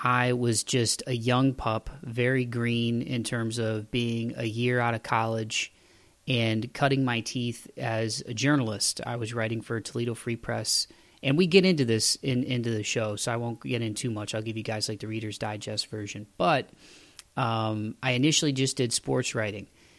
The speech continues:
for those guys. And then I started to do music features in the beginning of twenty eleven, which is crazy because I'm thirty-four now, and it was eleven years ago.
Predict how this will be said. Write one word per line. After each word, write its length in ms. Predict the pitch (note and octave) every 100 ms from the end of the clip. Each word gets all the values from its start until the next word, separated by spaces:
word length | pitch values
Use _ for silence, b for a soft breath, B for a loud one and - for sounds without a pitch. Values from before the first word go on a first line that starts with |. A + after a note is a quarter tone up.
| b b
for 180 | - A#2+
those 240 | G#2+ G#2+
guys. 420 | - G#2 G2+ G#2 -
And 220 | B2 A2+
then 120 | A#2+
I 140 | A#2+ A2+
started 680 | - - B2+ A#2+ B2 A#2+ - -
to 540 | - B2 A#2 A2+ A2+
do 320 | A#2+ B2 B2 A2+
music 400 | A#2+ C#3 C3+ -
features 520 | A2+ G#2 A#2+ G#2+ -
in 140 | B2+ A#2
the 60 |
beginning 540 | A2+ A2+ A#2+ B2 B2+ A2+
of 100 | G#2
twenty 300 | - B2 A2
eleven, 360 | G#2+ G#2+ G#2
which 180 | G#2 -
is 120 | A2+
crazy 520 | - - A#2+ A#2 A2+
because 260 | A2 G#2+ A#2
I'm 80 | G#2
thirty-four 580 | - A#2+ A2 - A2+ G#2+
now, 300 | G#2+ G#2 A2+
and 160 | A2+
it 100 | A2
was 360 | A2+ G#2 - -
eleven 360 | B2 A#2 A#2 A2+
years 280 | A#2 A2 A#2+
ago. 340 | A#2+ G2+ -